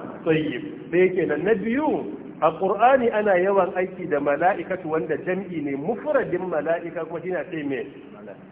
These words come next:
Malak, shine kwaya ɗaya. Malakun. Jam'in sai a ce mala'ika, al mala'ikatu. Mafhum?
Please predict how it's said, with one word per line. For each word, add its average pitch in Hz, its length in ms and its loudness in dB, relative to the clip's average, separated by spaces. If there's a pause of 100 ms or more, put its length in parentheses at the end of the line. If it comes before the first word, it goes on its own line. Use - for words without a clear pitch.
(160)
Malak, 151 500 0 (160)
shine 165 320 -4
kwaya 117 360 -6
ɗaya. 117 300 -6 (260)
Malakun. 165 760 -2 (720)
Jam'in 185 340 2
sai 175 140 -2
a 147 40 -2
ce 160 220 -4 (340)
mala'ika, 127 840 -2
al 127 140 -2
mala'ikatu. 120 880 0 (540)
Mafhum? 196 800 4